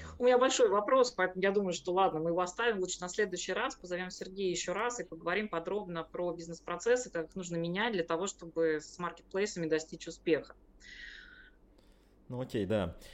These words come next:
Speaker 2: Да, Сергей, огромное тебе спасибо. Мне кажется, сегодня, ну, просто куча инсайтов, по крайней мере, у меня.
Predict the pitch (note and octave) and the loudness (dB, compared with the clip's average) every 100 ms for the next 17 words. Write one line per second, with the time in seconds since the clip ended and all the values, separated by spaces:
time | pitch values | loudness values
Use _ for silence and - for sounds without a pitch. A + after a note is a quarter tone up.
0 | - G2+ C3 - B2+ A#2 A#2 D3+ C#3 B2 | -2 4 4 4 2 4 6 4 4 2
1 | A#2+ C3 - E3 E3 C3+ A2 F#2+ F#2 F#2 | 2 4 4 2 4 6 6 4 2 0
2 | F#2 G2 A2 - B2+ A#2 A2 G#2 G#2+ F2+ | -2 -4 -6 -6 -4 -2 -2 -2 -4 -4
3 | A#2+ - A#2+ D3 - A#2+ - C#3+ E3+ A2+ | -4 -2 -4 -2 -2 -2 2 2 0 -4
4 | - A2+ A2 A2 A2 A2+ A#2 C3+ D3+ | 0 2 2 0 0 0 0 0 0